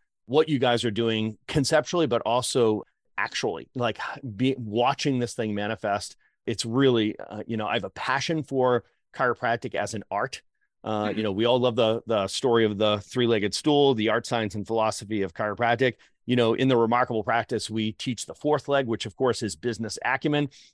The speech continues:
right? So you can't be missing any of those four legs if you wanna optimize, uh, your chiropractic business. Uh, but we joked just before we just hit the record button,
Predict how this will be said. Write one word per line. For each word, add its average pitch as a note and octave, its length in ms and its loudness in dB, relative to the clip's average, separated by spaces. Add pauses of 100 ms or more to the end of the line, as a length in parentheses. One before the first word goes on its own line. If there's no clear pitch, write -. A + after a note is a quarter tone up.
(160)
right? A#2 260 2
So B2 100 0
you A2 120 2
can't C#3+ 220 0
be B2+ 80 -2
missing B2+ 300 0
any D#3 200 4
of C3 80 4
those A#2+ 180 4
four C#3 240 2
legs A#2+ 420 2 (340)
if A2+ 180 -8
you A2+ 100 0
wanna A2 320 -2
optimize, A2+ 680 0 (100)
uh, G#2+ 180 -4
your G#2 260 -2
chiropractic G#2 560 -4
business. A2 460 -2 (420)
Uh, A2 240 0
but A2+ 180 2
we B2+ 220 6
joked C#3 600 4
just D3+ 380 2
before C#3 320 0
we B2 120 2
just A#2+ 320 0
hit C3+ 200 -2
the B2 80 -2
record A2+ 420 2
button, A2 360 2